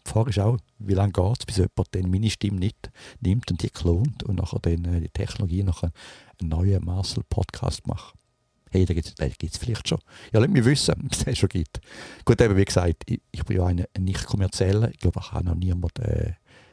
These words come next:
darf auch niemand Geld verdienen damit. Also von dem her dürfte es nicht rum sein, aber eben auch das. Aber ich bin jetzt schon mal gespannt, wie jetzt Apple meinen Post-,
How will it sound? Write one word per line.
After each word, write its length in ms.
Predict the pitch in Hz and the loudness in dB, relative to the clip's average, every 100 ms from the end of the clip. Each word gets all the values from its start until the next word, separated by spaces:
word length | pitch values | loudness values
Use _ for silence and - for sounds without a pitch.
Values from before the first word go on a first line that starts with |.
| - - | -18 -2
darf 180 | 95 - | 0 0
auch 60 | |
niemand 260 | 92 87 - | 0 -2 -2
Geld 240 | 82 90 | -2 -2
verdienen 300 | - 98 98 | 0 2 2
damit. 240 | 87 98 - - | 2 0 -2 -4
Also 140 | - | -4
von 140 | - | -2
dem 100 | 87 | -2
her 80 | 85 - - | -2 -6 -2
dürfte 320 | 90 90 - | -2 -2 -4
es 60 | - | -2
nicht 140 | 90 | 0
rum 160 | 92 95 | 0 0
sein, 300 | - 98 170 | -2 -2 -2
aber 240 | - - | -4 -4
eben 140 | 180 - _ - - | -4 -6 _ -14 -2
auch 120 | 92 | -2
das. 360 | - - - - _ - - - - - | -2 -6 -10 -10 _ -10 -10 -16 -18 0
Aber 140 | 120 | 4
ich 40 | 139 | 4
bin 40 | |
jetzt 140 | 127 117 | 4 4
schon 100 | 113 | 4
mal 40 | |
gespannt, 440 | - 104 98 - | 4 4 4 4
wie 80 | 101 | 4
jetzt 220 | 90 - | 2 2
Apple 300 | 104 107 104 | 2 4 4
meinen 220 | 98 90 - | 4 4 2
Post-, 560 | 90 95 - - - | 2 2 0 -4 -8